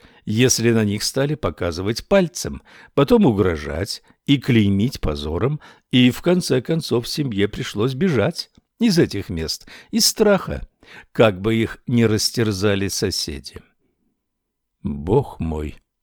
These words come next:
воскликнул Адамберг, постукивая ногой по пучку травы под деревом. «А ведь вы правы. Все вполне могло произойти именно так».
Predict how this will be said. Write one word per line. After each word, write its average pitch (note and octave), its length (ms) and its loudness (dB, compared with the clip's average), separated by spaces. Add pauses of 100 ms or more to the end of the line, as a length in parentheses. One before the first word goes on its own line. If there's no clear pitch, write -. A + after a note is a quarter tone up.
(120)
воскликнул A2 800 0
Адамберг, A2+ 540 0
постукивая G#2+ 680 -2
ногой G#2+ 380 0 (340)
по C#3 120 4
пучку - 480 -4
травы A#2 440 2 (260)
под A#2 260 2
деревом. B2+ 480 2 (600)
«А - 200 4
ведь C#3 340 -2
вы G#2+ 280 -2
правы. G2 640 -2 (1120)
Все G#3+ 960 0
вполне F#3 640 2
могло A2 400 0
произойти A2+ 680 -2
именно D3 600 2
так». - 420 -14